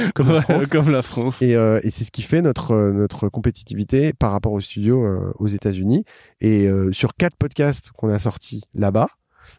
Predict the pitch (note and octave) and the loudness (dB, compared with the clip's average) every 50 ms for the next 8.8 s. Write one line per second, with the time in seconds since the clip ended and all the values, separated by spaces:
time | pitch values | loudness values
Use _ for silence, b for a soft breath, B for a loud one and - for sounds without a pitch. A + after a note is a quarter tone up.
0 | b _ G#2+ F#2+ - - - - C3+ C3+ A2+ A2+ B2+ B2 - C3+ B2 - - C3 | b _ -18 -14 -8 -2 0 2 4 4 4 4 2 2 0 -2 -2 0 0 -2
1 | B2 - C3 G#2+ G2+ - - - - - A#2 G#2+ G2 F#2+ F#2 - - G2 G2+ A2 | 0 0 0 -2 -2 -4 -6 -6 -4 -2 -2 0 0 -2 -2 -2 0 0 2 2
2 | A2+ - - - B2+ B2 A2+ G#2+ G#2 G2 F#2 G#2 A2+ A2+ A2 A2+ B2 A2 G2 F#2+ | 0 0 -2 0 0 2 2 2 0 -2 0 2 2 2 2 2 0 0 0 -2
3 | - G2 F#2+ - - B2+ D3 C#3+ B2 B B B B B B B B - G2 G2+ | -2 -4 -4 0 0 0 0 0 -4 B B B B B B B B -2 0 2
4 | F#2+ F#2+ F#2 F#2 F#2+ F#2 F#2 F#2+ G2+ G2+ A2+ A#2+ C3+ C#3 C3 G#2+ G2 G2 G2 G2 | 2 2 2 2 0 0 2 2 2 2 2 2 4 4 4 4 2 2 2 0
5 | F#2+ G2 F#2 F#2 B2+ D3 D#3 - - B2+ A2 G#2 - - - - A2+ - - A#2 | 0 -2 0 0 0 0 0 -2 -2 -4 -4 -4 -6 -8 -10 -10 -10 -6 -4 -4
6 | G#2+ G#2 - - - G2 G2+ - B2 B2+ E3+ - - _ _ _ b b b b | -4 -4 -4 -6 -6 -6 -4 -2 0 -2 -2 -4 -8 _ _ _ b b b b
7 | b b - C3+ - - - C#3+ D#3 E3 C#3+ A#2+ - A#2 A2+ A2 G#2+ G#2+ A2+ A#2 | b b -6 -6 -4 0 2 2 2 2 0 -2 -2 -2 0 2 2 2 2 2
8 | A2+ - B2 A2 - A#2 - - G#2+ G#2+ A#2+ C#3 D3+ C#3 A2 G2 | 0 -2 -6 -6 -6 -6 -4 -2 0 0 2 2 2 2 2 0